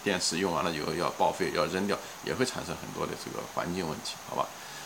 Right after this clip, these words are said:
所以就是，还有就是因为大家这个东西一个最大的一个基地，就是只有是，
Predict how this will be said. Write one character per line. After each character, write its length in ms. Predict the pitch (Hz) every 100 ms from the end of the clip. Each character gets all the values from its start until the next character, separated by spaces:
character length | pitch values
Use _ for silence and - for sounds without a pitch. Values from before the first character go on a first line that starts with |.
| - - - - -
所 120 | 139
以 200 | 156 147
就 80 | 139
是， 240 | 139 131
还 200 | 120 113
有 100 | 110
就 80 | 98
是 160 | 104 101
因 100 | 101
为 60 |
大 160 | 95 104
家 220 | 104 98
这 100 | 98
个 80 | 95
东 140 | 92
西 140 | 87 87
一 60 |
个 80 | 85
最 160 | 87 101
大 100 | 90
的 80 | 82
一 20 |
个 80 | 85
基 180 | - 90
地， 100 | 78
就 100 | 87
是 60 | 87
只 140 | - 113
有 100 | 107
是， 220 | -